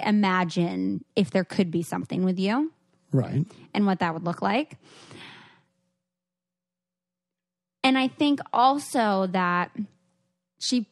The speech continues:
Speaker 1: perhaps could have felt a little embarrassed or guilty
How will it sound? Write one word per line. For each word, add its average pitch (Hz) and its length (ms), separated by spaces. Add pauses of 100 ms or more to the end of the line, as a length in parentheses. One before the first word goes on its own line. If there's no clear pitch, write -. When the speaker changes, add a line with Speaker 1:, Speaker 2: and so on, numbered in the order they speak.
Speaker 1:
perhaps 262 440
could 269 160
have 233 120
felt 208 280
a 208 60
little 196 840 (120)
embarrassed 202 880
or 175 680 (1200)
guilty 240 420